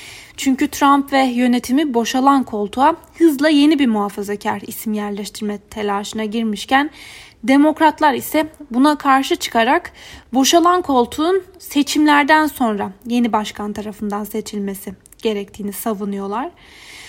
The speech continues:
Ancak Trump'ın geri adım atmaya niyeti yok gibi gözüküyor ve bu kez de Trump'ın Anayasa Mahkemesi adayının kim olacağı tartışılmaya başlandı.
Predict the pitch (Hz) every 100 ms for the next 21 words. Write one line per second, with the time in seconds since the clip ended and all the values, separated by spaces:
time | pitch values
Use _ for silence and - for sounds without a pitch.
0 | - - _ 247 262 - - - 254 254
1 | 254 339 311 226 254 285 254 262 247 -
2 | 285 302 254 254 302 311 311 - - -
3 | 202 202 214 190 208 - 311 294 262 285
4 | - 302 233 320 349 - 262 254 262 349
5 | - 240 349 359 311 226 208 208 214 202
6 | - 214 247 330 381 - - _ - 349
7 | 415 - 339 254 240 208 208 190 190 214
8 | 190 190 - 196 190 190 190 185 - -
9 | _ 208 208 - 196 190 214